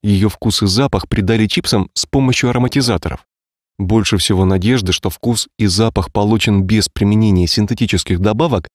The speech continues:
если чипсы пахнут луком или чесноком. Хотя всё равно шансы невелики. Чаще всего вкус у чипсов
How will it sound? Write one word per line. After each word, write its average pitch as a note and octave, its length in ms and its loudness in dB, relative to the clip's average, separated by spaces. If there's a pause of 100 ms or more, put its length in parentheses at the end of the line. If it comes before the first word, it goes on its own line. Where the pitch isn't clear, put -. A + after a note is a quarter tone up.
если A#2 380 0
чипсы - 320 -2
пахнут G2 480 -2
луком G#2 480 0 (140)
или D#3+ 160 0
чесноком. A2 600 -4 (360)
Хотя C#3+ 340 -2
всё - 180 -2
равно G#2 440 0
шансы A#2 440 0
невелики. F2 560 0 (480)
Чаще G#2+ 340 0
всего A2+ 300 -2
вкус - 300 -6
у G#2+ 40 2
чипсов - 460 -4